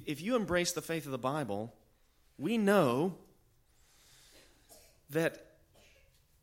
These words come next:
some of this stuff isn't gonna change until Christ returns and makes all things new. But that doesn't mean it's wrong to ask the question. That doesn't mean it's not gonna help you to work through the process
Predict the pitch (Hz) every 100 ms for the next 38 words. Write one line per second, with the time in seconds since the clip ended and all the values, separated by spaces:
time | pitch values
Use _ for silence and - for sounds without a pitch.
0 | _ - 220 311 185 - - 113 127 190
1 | 196 147 110 - 147 110 78 - - _
2 | _ _ _ - 113 131 123 127 117 -
3 | 104 139 104 101 104 104 110 104 117 110
4 | 104 107 85 - - - _ _ _ _
5 | - - - - - - 226 247 294 285
6 | 285 226 - - - - 139 233 233 190
7 | 180 202 - - 208 - 123 95 - _
8 | _ _ _ _ _ _ _ _ 175 254
9 | 254 226 233 233 214 - - - 233 226
10 | 233 165 170 269 277 190 113 - - -
11 | 165 202 214 - 208 233 220 226 226 220
12 | 151 104 - -